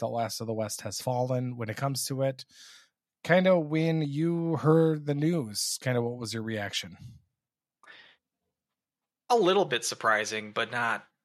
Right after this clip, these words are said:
Speaker 2: not terribly, not shocked or anything like that. Um, I, I, I thought that last year's tournament, you know, with the,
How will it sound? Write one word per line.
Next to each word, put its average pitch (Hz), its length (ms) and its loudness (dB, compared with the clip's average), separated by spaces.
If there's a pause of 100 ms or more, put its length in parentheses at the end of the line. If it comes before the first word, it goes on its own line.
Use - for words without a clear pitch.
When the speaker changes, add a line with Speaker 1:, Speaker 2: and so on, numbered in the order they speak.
(140)
Speaker 2:
not 110 220 -6
terribly, 110 440 -4
not 107 180 -6
shocked 104 420 -2
or 117 80 -2
anything 117 320 -8
like 113 180 -8
that. 117 520 -2 (140)
Um, 101 440 -8 (2250)
I, 85 260 -10
I, 117 260 2
I 127 40 2
thought 131 340 2
that 117 420 0 (1400)
last 123 420 2
year's 139 240 -4
tournament, 143 640 -4 (920)
you - 80 -16
know, 113 60 -14
with 113 180 -12
the, 113 440 -10